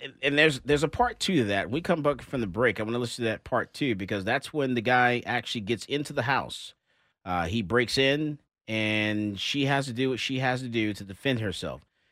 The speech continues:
We come back from the break, gonna talk about that. I also wanna talk about nascar. Uh, nascar star Bobby East was fatally stabbed at a California gas station. Wanna talk about that.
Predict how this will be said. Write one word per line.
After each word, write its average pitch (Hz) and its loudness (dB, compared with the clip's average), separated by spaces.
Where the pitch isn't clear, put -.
We 120 -4
come 123 2
back 117 4
from 113 -10
the 110 -4
break, 120 2
gonna 107 -6
talk 107 -2
about 92 -4
that. 135 2
I 110 -2
also 143 2
wanna 120 -2
talk 110 0
about 98 -2
nascar. 117 0
Uh, 95 4
nascar 175 2
star 190 2
Bobby 160 2
East 156 -2
was 110 -4
fatally 147 0
stabbed 113 2
at 104 -2
a 104 -2
California 127 0
gas 113 -2
station. 85 -8
Wanna 95 -6
talk 107 -4
about 101 -2
that. 117 -2